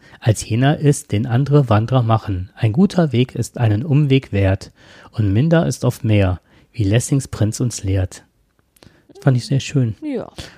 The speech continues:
Speaker 1: Und direkt hinterher, Antoine de Saint-Exupéry hat gesagt, „Perfektion ist dann erreicht, wenn man nichts mehr hinzufügen, sondern nichts mehr weglassen kann.“
Speaker 2: <laughs>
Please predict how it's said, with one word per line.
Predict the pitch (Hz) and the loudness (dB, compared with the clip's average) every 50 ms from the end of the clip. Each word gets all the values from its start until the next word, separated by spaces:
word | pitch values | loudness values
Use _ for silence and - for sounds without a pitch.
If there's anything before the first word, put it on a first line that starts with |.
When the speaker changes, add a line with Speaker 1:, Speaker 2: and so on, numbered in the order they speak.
| _ _ | _ _
Speaker 1:
Und | - 123 113 - - - _ - | -6 -6 -6 -6 -8 -12 _ -2
direkt | 123 123 - - | 0 0 0 -2
hinterher, | 127 - 120 113 107 120 151 190 180 - - _ _ - - - | -2 0 2 2 4 4 4 4 2 0 -4 _ _ -18 -12 -6
Antoine | 120 117 104 98 - - 120 135 160 | -2 -2 -2 -2 -2 0 0 0 0
de | 139 | 0
Saint-Exupéry | - - - 131 131 120 123 117 - - 117 101 - - 117 123 151 | -2 -2 -2 -2 -2 -2 -2 -4 -2 -2 -4 -4 -2 -2 0 2 2
hat | 160 - - | 2 2 0
gesagt, | - 131 123 135 143 - - - _ - - - - - _ | -2 -2 0 0 0 0 -4 -10 _ -20 -20 -20 -20 -18 _
„Perfektion | - 123 117 - - 117 - - - - - - 110 | 0 2 2 2 0 -4 -4 -6 -10 -12 -12 -10 -8
ist | 110 107 - - - | -8 -8 -4 0 2
dann | 120 135 170 | 2 2 2
erreicht, | - 117 110 98 90 95 123 175 - - - - _ _ _ _ - - _ _ _ _ _ | 2 0 0 0 0 0 0 0 0 -4 -10 -20 _ _ _ _ -20 -20 _ _ _ _ _
wenn | - 117 117 | 0 2 4
man | 120 113 | 4 2
nichts | 117 151 147 - - - | 2 0 -2 -2 -4 -2
mehr | 147 131 | 0 2
hinzufügen, | 123 123 107 - - 156 160 - - - 127 123 131 143 147 139 131 - | 2 0 -2 -2 0 0 0 0 0 -2 -2 -2 0 0 -2 -4 -6 -12
sondern | - - 123 120 117 113 107 | -6 -2 0 2 2 2 2
nichts | 110 - - - - | 0 -4 -4 0 2
mehr | 135 127 120 117 | 4 4 6 4
weglassen | 139 - - 113 101 95 - - 104 | 2 2 0 0 0 0 -2 -4 -8
kann.“ | - - 107 104 117 110 - | -4 -4 -4 -4 -4 -4 -4
Speaker 2:
<laughs> | 339 320 294 320 302 294 311 | -4 -2 -2 -4 -4 -4 -6